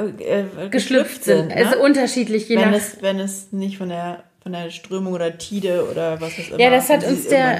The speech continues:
Speaker 1: irgendwann
Speaker 2: der, der Typ
Speaker 1: weggeschwemmt wird.
Speaker 2: auch erklärt und der hat gesagt, also d-,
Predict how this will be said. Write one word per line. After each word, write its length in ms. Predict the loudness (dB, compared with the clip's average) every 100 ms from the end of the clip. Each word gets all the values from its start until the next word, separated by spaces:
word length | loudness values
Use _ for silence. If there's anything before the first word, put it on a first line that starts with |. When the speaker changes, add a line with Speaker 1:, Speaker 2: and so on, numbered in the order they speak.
| -4 -10 -2
Speaker 1:
irgendwann 80 |
Speaker 2:
der, 260 | 0 2 -2 -6
der 180 | 0 2
Typ 220 | 2 2
Speaker 1:
weggeschwemmt 260 | 2 0 -4
wird. 100 | 2
Speaker 2:
auch 220 | 2 2
erklärt 640 | -2 -2 -2 0 0 -4 -6
und 80 |
der 140 | -4 -4
hat 160 | -6
gesagt, 440 | -2 0 0 -2 -2
also 220 | 2 2
d-, 160 | 2